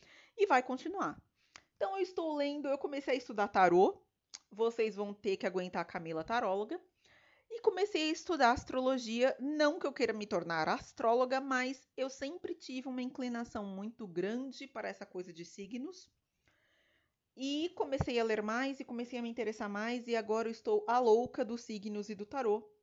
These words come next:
Então, dois mil e vinte e dois é isso que a gente vai ter. Eu sou ariana, com ascendente em Leão e Lua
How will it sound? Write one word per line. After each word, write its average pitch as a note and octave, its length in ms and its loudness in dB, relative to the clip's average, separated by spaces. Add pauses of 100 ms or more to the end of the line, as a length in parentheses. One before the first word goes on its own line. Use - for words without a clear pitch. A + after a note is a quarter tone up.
Então, G3 580 -8 (1500)
dois F#3 200 -4
mil F#3+ 100 -6
e - 20 -6
vinte G3 160 -8
e G#3+ 40 -6
dois F#3 500 -2 (540)
é G#3+ 320 2
isso G#3 240 -6
que A3+ 80 -8
a A#3 40 -8
gente A#3 140 -8
vai G#4 140 -2
ter. - 280 -6 (2000)
Eu A#3+ 180 8
sou G#3 540 8
ariana, A#3 760 4 (380)
com G#3 300 -2
ascendente F#3 880 -6
em C4+ 240 -4
Leão A3+ 480 0 (840)
e G#3 120 -6
Lua G3 480 0